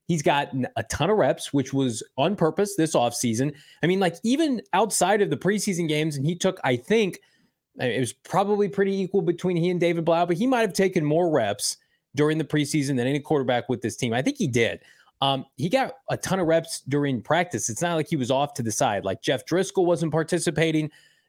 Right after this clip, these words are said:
Joshua Dobbs wasn't here yet. We know Colt McCoy didn't participate a ton. He was out there pointing. So most of the time, it was Clayton Tune absolutely getting throws in with ones and twos. So I, I think this was a really big developmental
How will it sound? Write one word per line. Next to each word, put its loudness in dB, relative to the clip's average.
Joshua 0
Dobbs 0
wasn't 0
here 0
yet. 0
We -4
know 2
Colt 0
McCoy 2
didn't -4
participate -2
a -4
ton. -2
He -2
was -2
out 0
there -2
pointing. -2
So 0
most 2
of 2
the 2
time, 0
it 0
was 2
Clayton 0
Tune 0
absolutely 0
getting 0
throws 2
in 0
with 0
ones 0
and -2
twos. 0
So 2
I, 0
I -4
think -4
this 0
was 0
a 2
really 2
big -2
developmental 0